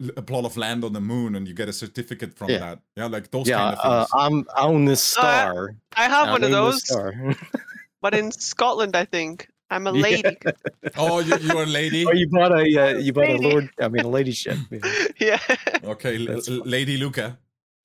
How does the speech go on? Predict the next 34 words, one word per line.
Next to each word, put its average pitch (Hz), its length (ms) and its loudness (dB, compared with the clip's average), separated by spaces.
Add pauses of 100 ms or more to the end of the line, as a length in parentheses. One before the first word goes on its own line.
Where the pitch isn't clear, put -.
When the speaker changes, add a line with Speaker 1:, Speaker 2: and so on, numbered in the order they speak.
(320)
Speaker 2:
Lady 214 220 -8
Luca. 180 60 0
Speaker 3:
Yes. - 360 -4 (300)
Speaker 1:
Uh, 101 180 -6
Speaker 3:
Definitely 180 400 -2
worth, 170 400 0
though. 165 160 2
I 156 160 0
got 180 160 0
it - 120 -4
for 185 100 -8
my 165 240 -2
Speaker 2:
Worth 131 320 2
Speaker 3:
birthday, 110 160 2
Speaker 2:
it. - 20 -2
Speaker 3:
I 98 40 -8
think. - 340 -18 (220)
Speaker 1:
Yeah. 120 80 0
Speaker 3:
Or - 40 0
Speaker 2:
Worth 208 100 0
it. - 20 -6
Speaker 3:
Christmas. - 380 -4 (260)
<laughs> - 280 -10
Speaker 1:
Absolutely 123 460 -4
worth 101 260 -6
it. 90 80 -12 (120)
I 117 80 -2
take 107 240 -6
that. 90 200 -8 (1300)
Um, 117 340 -2 (200)
Speaker 3:
<laughs> - 180 -6
Speaker 1:
yeah, 147 180 -2
but, 127 260 -8
like, 135 200 -4